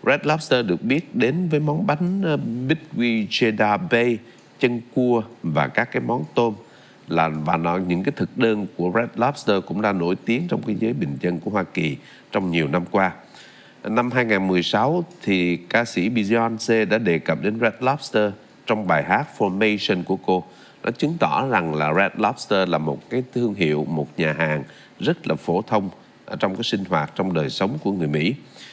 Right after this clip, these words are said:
Năm trăm bảy mươi tám nhà hàng trên khắp bốn mươi bốn tiểu bang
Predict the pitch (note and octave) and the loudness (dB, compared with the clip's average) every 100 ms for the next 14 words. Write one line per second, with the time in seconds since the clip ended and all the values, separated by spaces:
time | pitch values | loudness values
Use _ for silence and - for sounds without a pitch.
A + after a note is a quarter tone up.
0 | - - - - C3+ C#3 B2+ C3 B2 F#2+ | -20 -20 -10 0 0 0 0 0 2 2
1 | G2 C3+ B2 A#2+ C3 F3 G#2 E2+ G2 F2+ | 2 2 0 0 0 2 2 2 2 0
2 | D#2+ A2+ G#2+ - D3 - C3 D3 G3 E3 | 0 -2 -2 -2 -4 -2 0 0 0 0
3 | A#2+ A2+ E3 F#3+ F3 F#3 C#3 A#2 A2 | 0 0 -2 -2 -2 0 0 0 -2